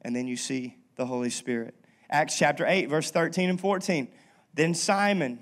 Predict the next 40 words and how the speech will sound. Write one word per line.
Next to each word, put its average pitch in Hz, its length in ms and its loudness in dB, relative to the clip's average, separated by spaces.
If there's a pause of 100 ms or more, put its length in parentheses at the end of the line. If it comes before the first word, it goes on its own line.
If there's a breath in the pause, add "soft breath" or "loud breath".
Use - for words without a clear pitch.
this 151 160 -6
guy's 151 280 2
usually 160 320 0
known 160 280 0
as 147 100 -2
Simon 180 400 0
the 175 80 -4
sorcerer, 190 640 0 (340 loud breath)
himself, 170 680 2
Simon 196 460 0
himself 185 480 0
also 180 300 0
believed. 185 420 0
And 156 100 -2
when 156 120 -2
he 180 100 0
was 165 220 -2 (260 loud breath)
baptized, 175 1040 2
which, 165 280 -6
what 151 160 -2
was 185 100 -4
he 220 100 2
baptized 170 600 -2
in? 123 180 -6 (220 loud breath)
He 196 120 4
continued 196 540 0
with 202 180 0
Philip 233 560 0 (280 soft breath)
and 175 180 2
was 180 180 0
amazed, 208 540 4
seeing 208 400 2
miracles 208 460 2
and 160 120 -2
signs 208 420 2
which 180 180 -4
were 196 100 -4
done. 202 280 2
Verse 180 200 0
fourteen. 170 480 -4